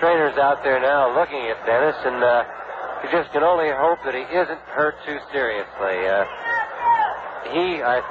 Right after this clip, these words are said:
would think, would be more used to it than anybody else playing for Houston, where they have the AstroTurf all the time, but there's a limit to how fast your reactions can go and how quickly you can get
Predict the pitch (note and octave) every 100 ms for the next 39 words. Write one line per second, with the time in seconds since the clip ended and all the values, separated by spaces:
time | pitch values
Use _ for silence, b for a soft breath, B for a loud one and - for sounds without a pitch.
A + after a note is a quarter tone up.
0 | A#2 B2 - F#3 E3+ C#3+ C3+ C#3 B2+ D3
1 | D3+ C#3 C#3+ C3+ D3+ D3+ C#3 B2+ D3 C3
2 | B2+ B2+ E3 C#3+ - C#3 C#3 C3 C3 A#2
3 | D3+ E3 C3 B2 B2 B2 A#2+ C3 C3 A#2
4 | A#2 B2 - A#2+ - A#2+ A#2 A#2+ B2+ B2
5 | A#2 C3+ D3 D3+ B2 - - - - -
6 | C#3+ C#3 C3+ D#3+ F3 E3 C3+ C3 C3+ -
7 | C#3 C3 - C3 B2+ B2 B2 - - -
8 | - A#2 G#2+ A#2 B2+ C3 G#2+ A2+ A#2+ -
9 | C3 A#2+ A#2 A#2 A#2+ A#2 - - - -
10 | - D3+ D3+